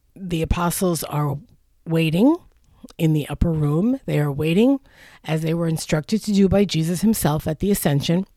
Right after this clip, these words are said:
to go back to Jerusalem and to wait until the Father sends the Spirit to you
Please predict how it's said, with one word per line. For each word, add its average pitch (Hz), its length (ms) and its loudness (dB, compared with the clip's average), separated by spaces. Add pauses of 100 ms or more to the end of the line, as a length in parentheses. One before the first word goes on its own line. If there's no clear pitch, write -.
to - 80 -12
go 165 100 2
back 165 240 6
to 233 100 6
Jerusalem 202 580 8 (360)
and 170 140 0
to - 80 2
wait 175 380 2
until 170 640 4 (420)
the 151 180 -2
Father 175 440 4
sends 156 480 2
the 156 160 -4
Spirit 151 480 -2
to - 160 4
you 202 320 10